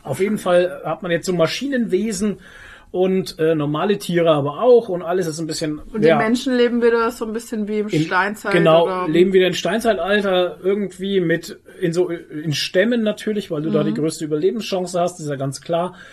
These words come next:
Speaker 1: Und, ähm, als Kind fällst du eben in so einen Bunker rein und, äh, kriegst da schon mal was von dieser alten Metallwelt, hieß das,
Speaker 2: Mhm.
Speaker 1: äh, kriegst du ein bisschen was mit. Und da kannst du als Erwachsener dann auch wieder hingehen. Das habe ich natürlich gemacht, weil mich dann sowas schon interessiert. Also ich bin, ich forsche da schon gerne
Speaker 2: Mhm.
Speaker 1: rum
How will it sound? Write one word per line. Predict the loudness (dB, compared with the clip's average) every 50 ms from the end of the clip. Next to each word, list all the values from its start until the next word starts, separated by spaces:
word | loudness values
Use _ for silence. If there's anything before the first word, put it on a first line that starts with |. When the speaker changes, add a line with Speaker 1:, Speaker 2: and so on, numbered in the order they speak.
| -20 -20 -20 -20 -20 _ _
Speaker 1:
Und, | 2 4 4 6 4 2 -2 0
ähm, | -2 0 2
als | 0 -2 0 0
Kind | -2 -2 0
fällst | 2 0 0 0 0
du |
eben | 0 0 0
in | 0
so | 0 0
einen | 0 0
Bunker | 0 0 0 2 2 2
rein | 2 0 0 0 0
und, | -2 -4 -4
äh, | -6 -8
kriegst | -6 -8 -8 -6 -4 -4
da | -4 -2
schon | -2 -2 0
mal | 0 0 0 0 -2 -2
was | -4 -4 -6 -4
von | -4 -4 -4
dieser | -2 -2 -2 -4 -2
alten | -2 -2 -2 -2 -2
Metallwelt, | -2 -2 -2 -2 -4 -2 -2 -2 0 0 2 4 4 4 4 2
hieß | -2 -8 -10 -10 -6 -4
das, | -2 -2 -2 -2
Speaker 2:
Mhm. | -4 -6 -4 -4 -4 -6 -6 -8 -6
Speaker 1:
äh, | -2 0 2 2 2 0
kriegst | -2 -6 -8 -4 -4
du | -2
ein | -2 -2
bisschen | -4 -4 -4 -2 -2
was | -2 -2 0
mit. | -2 0 0
Und | 0 -2
da | -2
kannst | 0 -2 -4 0 0
du |
als | 0 0 0
Erwachsener | 0 0 0 0 0 -2 -4 -2
dann | -2 -2
auch | -2 -4 -4 -2
wieder | 0 0 0
hingehen. | 0 0 0 -2 -2 -2
Das | -2 -2
habe | -2 -2
ich | -2
natürlich | -4 -4 -6 -10 -8 -6
gemacht, | -4 -4 -4 -2 -2
weil | -4 -4
mich | -4
dann | -4 -4 -4
sowas | -2 -2 -2 -2
schon | -2 -2 -2 -2
interessiert. | -4 -6 -6 -8 -8 -8 -6 -6 -6 -6
Also | -6 -8
ich | -8
bin, | -8 -10 -8
ich | -8 -12
forsche | -12 -10 -8 -6 -6 -6 -4 -6
da | -8
schon | -4 -4 -6 -6 -4
gerne | -6 -6 -4 -4 -4
Speaker 2:
Mhm. | -4 -2
Speaker 1:
rum | -2 -2 -2 -4